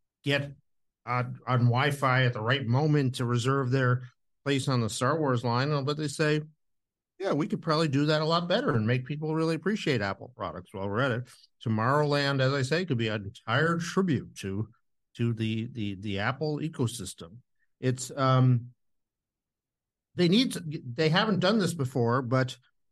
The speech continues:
uh, as I say, you, you look at their last decade, um, and what do they have to show for it? The watch? Like, so they, they need to, and, and, uh,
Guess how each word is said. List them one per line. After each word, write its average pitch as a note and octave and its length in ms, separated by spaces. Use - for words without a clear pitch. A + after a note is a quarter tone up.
uh, B2 380
as D#3 140
I - 20
say, F#3 300
you, C3 260
you C3 160
look D3+ 240
at C#3+ 80
their C#3+ 160
last D3 260
decade, D3 640
um, B2 640
and C3 380
what C#3 120
do D#3 80
they D3+ 60
have D#3 140
to D#3 60
show F#3 200
for - 220
it? - 40
The G2+ 60
watch? E3+ 380
Like, B2 280
so C3+ 180
they, C#3 160
they C3 260
need D3+ 360
to, C#3+ 180
and, C3+ 380
and, C3 360
uh, B2 500